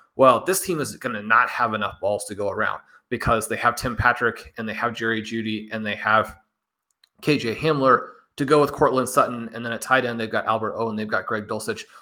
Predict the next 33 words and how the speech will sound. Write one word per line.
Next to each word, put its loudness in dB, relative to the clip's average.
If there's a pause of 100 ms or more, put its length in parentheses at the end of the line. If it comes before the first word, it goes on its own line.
Well, 0
suddenly 6
they 0
don't 4
have 4
Patrick 0
and -2
they 2
don't 0
have 0
Hamler -4
and -8
they -4
don't -4
have -4
Jeudy -6 (360)
and -2
they -2
don't -2
have -2
Dulcich. -6 (1200)
As 4
a 0
result 0
of 0
that, 0
even -4
in -8 (300)
an -8 (720)
absolutely -2
disgusting -6
game -10
today, -4